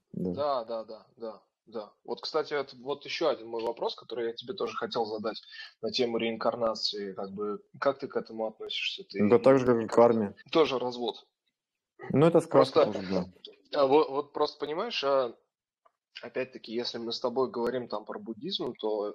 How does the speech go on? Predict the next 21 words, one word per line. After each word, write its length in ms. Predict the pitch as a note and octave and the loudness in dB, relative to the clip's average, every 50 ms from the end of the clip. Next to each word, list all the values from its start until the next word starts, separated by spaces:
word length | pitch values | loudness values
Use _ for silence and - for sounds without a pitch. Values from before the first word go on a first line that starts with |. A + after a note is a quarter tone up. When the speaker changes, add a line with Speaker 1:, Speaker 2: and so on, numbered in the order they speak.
| - _ | -10 _
Speaker 2:
ну, 120 | B2 B2 A#2+ | -6 -4 -2
карма 340 | - B2+ B2 A#2+ A#2+ A#2 | 0 -2 -2 0 -2 -4
и 40 | A2+ | -4
реинкарнация — 680 | A2 A2+ A2+ A2+ B2 A#2 A#2 C3 C#3 C#3+ - - - G2 | -4 -6 -8 -6 -6 -4 0 0 0 0 0 -6 -10 -8
там 220 | - A2+ A2 A2 G2+ | -8 -8 -8 -6 -8
вообще 320 | A2 A2 - - - B2 | -10 -4 -4 -4 -4 -4
как 140 | - A2 G#2 - | -6 -8 -14 -16
бы 80 | - A2 | -16 -14
неотъемлемая 640 | G#2+ A2 A2 - - A#2 A2+ G#2+ G#2+ A2 A2 A2 | -14 -14 -12 -8 -8 -8 -6 -6 -10 -10 -10 -6
часть, 440 | G#2+ - A#2+ G#2+ - - - - - _ - - - - - - - - - - - - - - _ _ _ _ | -6 -4 -4 -4 -8 -8 -10 -12 -14 _ -20 -20 -20 -20 -18 -16 -16 -14 -14 -14 -14 -16 -20 -20 _ _ _ _
а, 60 | - - | -4 2
Speaker 1:
Не 420 | C3+ D#3 D#3+ D#3+ D#3+ D#3 D3+ C#3+ | 4 6 6 8 8 8 6 6
совсем 460 | C#3 - C#3+ C3+ C#3 - B2+ A#2+ A2+ - | 6 6 6 6 6 4 4 4 4 0
Speaker 2:
круговорота 560 | - - B2 A#2+ A#2 A#2+ A#2+ B2 B2 B2 A#2+ - | -2 -4 -4 0 2 6 6 6 6 4 2 2
Speaker 1:
с 0 | |
тобой 60 | A#2 | 2
Speaker 2:
сансары 160 | A2 A2+ A#2 G#2 G#2+ A#2+ G#2+ A2 A2 G#2 G#2 | 6 6 6 6 8 8 10 10 8 8 6
и 60 | - - | 2 -6
так 0 | |
Speaker 1:
согласен. 140 | F#2 F2 F#2 | -6 -6 -6
Speaker 2:
далее. 160 | - G#2+ - | -8 -14 -20